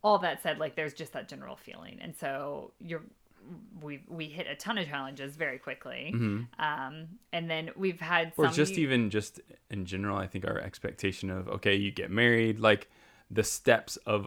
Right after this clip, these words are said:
Speaker 2: a quote unquote, no-, like, normal life. Um, I think we were, we were trying to set into that rhythm,
Speaker 1: Yeah.
Speaker 2: right?
Speaker 1: We've
Speaker 2: And,
Speaker 1: bucked that system,
Speaker 2: and
Speaker 1: haven't we? <laughs>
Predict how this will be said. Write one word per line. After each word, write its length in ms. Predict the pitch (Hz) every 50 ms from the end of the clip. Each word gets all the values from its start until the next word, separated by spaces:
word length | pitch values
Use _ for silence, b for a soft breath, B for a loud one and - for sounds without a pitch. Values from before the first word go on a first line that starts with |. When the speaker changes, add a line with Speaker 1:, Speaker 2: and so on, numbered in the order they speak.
| -
Speaker 2:
a 60 | - 98
quote 300 | - - - 104 101 95
unquote, 460 | 95 95 92 - 98 98 95 - - _ -
no-, 320 | 104 98 98 98 98 - - -
like, 220 | 95 98 - - 101
normal 340 | 98 98 98 98 98 92
life. 480 | 92 95 95 101 123 127 - - - - - _ _ -
Um, 440 | 98 95 90 92 90 90 92 90 90 - b b b b b b b b b -
I 120 | 117 104
think 280 | - - 98 95 - -
we 140 | 95 95
were, 360 | 92 90 92 92 90 - 92 92 - _ _ -
we 120 | 101 95
were 120 | 92 87 90
trying 380 | - - - 90 85 87 85
to 120 | - - 85
set 300 | - - - - - -
into 260 | - 87 85 - 87
that 180 | 85 - 52 -
rhythm, 400 | - 52 50 - 57 - 98 95 - -
Speaker 1:
Yeah. 100 | 214 -
Speaker 2:
right? 200 | - 55 55 - 190 185 _ _ b b b b b b b b b b b _ _
Speaker 1:
We've 100 | - - -
Speaker 2:
And, 140 | 110 107
Speaker 1:
bucked 280 | 156 160 147 - - -
that 260 | 165 165 160 160 - -
system, 280 | 156 147 - - -
Speaker 2:
and 220 | - 113 107 107 104
Speaker 1:
haven't 120 | 98 -
we? 260 | 156 160 - - - -
<laughs> 40 | -